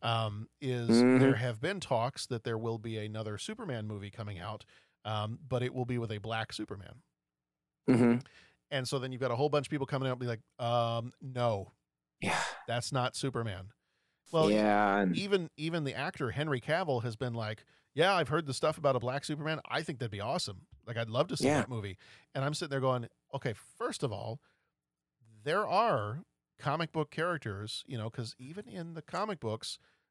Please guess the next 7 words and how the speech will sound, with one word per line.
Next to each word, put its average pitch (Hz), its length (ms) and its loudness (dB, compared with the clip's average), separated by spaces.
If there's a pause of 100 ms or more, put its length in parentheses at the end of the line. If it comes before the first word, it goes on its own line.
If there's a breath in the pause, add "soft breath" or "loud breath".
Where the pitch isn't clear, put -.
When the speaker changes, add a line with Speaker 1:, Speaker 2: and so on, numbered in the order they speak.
(140)
Speaker 1:
there 117 160 -6
is 165 280 -6
a, 120 340 -4
a 107 160 -8
multiverse 110 800 -6
of 113 180 -10
characters." 147 720 -6